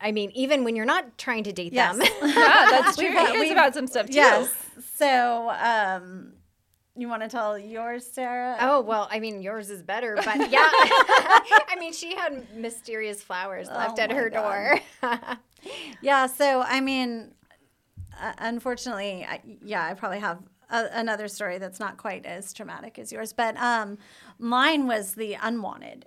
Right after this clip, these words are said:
Speaker 2: advances. Yours were wanted
Speaker 3: Yeah.
Speaker 2: advances, but I, um, had this gentleman show up at my door. Um, and I, I'd seen him around before, but how he knew exactly which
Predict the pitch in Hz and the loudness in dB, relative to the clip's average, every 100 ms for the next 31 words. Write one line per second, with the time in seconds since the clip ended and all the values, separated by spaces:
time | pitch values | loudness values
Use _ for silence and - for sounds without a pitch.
0 | - 202 190 - 190 214 214 262 262 240 | -18 -16 -16 -16 -16 -14 -8 -6 -6 -6
1 | 220 214 226 202 196 185 - 208 247 220 | -8 -10 -10 -8 -8 -8 -14 -12 -4 -2
2 | 214 220 202 208 226 202 208 214 - - | -2 -4 -6 -8 -10 -6 -4 -4 -4 -2
3 | 220 233 254 262 - 226 208 190 180 180 | 0 0 0 -2 -4 -4 -4 -6 -10 -16
4 | - _ - 202 226 226 208 208 202 196 | -20 _ -16 -8 -2 -2 -2 -8 -10 -16
5 | 185 226 320 381 277 254 247 247 233 220 | -8 -4 -4 -4 -4 -4 -4 -4 -4 -2
6 | 208 202 _ _ 190 202 - 226 233 233 | -4 -6 _ _ -10 -10 -10 -10 -8 -8
7 | 220 180 - 202 302 285 165 - 254 254 | -10 -14 -8 -4 -4 -4 -8 -10 -12 -12
8 | _ _ _ _ _ _ - - 214 202 | _ _ _ _ _ _ -10 -6 -4 -6
9 | 190 240 277 285 254 285 302 - 381 466 | -8 -6 -4 -4 -4 -6 -4 -6 -6 -6
10 | 440 330 330 349 349 330 330 349 294 254 | -2 -2 -2 -6 -6 -2 -2 -2 0 0
11 | 233 240 269 320 302 311 311 277 254 240 | 0 -2 -2 -2 -4 -4 -2 -2 0 0
12 | 240 247 226 - _ - - 220 240 - | -2 -6 -6 -12 _ -20 -14 -12 -12 -14
13 | - | -20